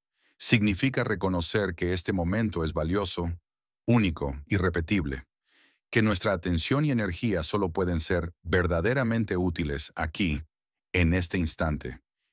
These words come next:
y no dispersas en otros tiempos. Así que, cuando quieras preocuparte por lo que fue o lo que será, recuerda, este es el momento que tienes en tus manos.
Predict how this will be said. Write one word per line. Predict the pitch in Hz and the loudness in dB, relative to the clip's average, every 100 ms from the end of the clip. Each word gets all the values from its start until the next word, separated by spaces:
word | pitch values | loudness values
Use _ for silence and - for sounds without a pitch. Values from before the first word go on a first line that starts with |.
| _ | _
y | 104 | 2
no | 101 110 | 4 2
dispersas | 113 - - 110 92 - 76 - | 0 -2 0 0 0 -2 -4 -4
en | 90 85 | 0 0
otros | 82 85 | 0 -4
tiempos. | - 82 76 - - - _ _ - - | -2 -2 -2 -8 -12 -16 _ _ -20 -4
Así | 107 92 - 117 | 0 2 2 0
que, | - 98 80 85 - | 0 -2 -2 -8 -4
cuando | 107 98 85 | 0 2 0
quieras | - 117 135 131 | 0 0 0 -2
preocuparte | 127 98 80 95 92 87 80 | -2 -2 -2 0 0 -2 -4
por | 87 80 | -2 -2
lo | 76 | -2
que | 76 | -4
fue | 73 - 95 92 - | -4 0 0 0 -4
o | 80 | -4
lo | 73 | -2
que | - - | -2 -4
será, | 76 76 80 95 _ _ _ _ - | -2 0 -2 -4 _ _ _ _ -2
recuerda, | 85 78 85 71 65 - _ _ _ - | -2 0 0 0 -4 -12 _ _ _ 0
este | 110 120 - | 2 2 0
es | 110 101 | 0 0
el | |
momento | 85 80 85 90 98 | 0 0 0 0 -2
que | 85 80 | -2 -2
tienes | 85 82 80 | 0 0 -2
en | 78 | -4
tus | 71 73 | -2 -2
manos. | 78 67 65 - | -2 -4 -6 -12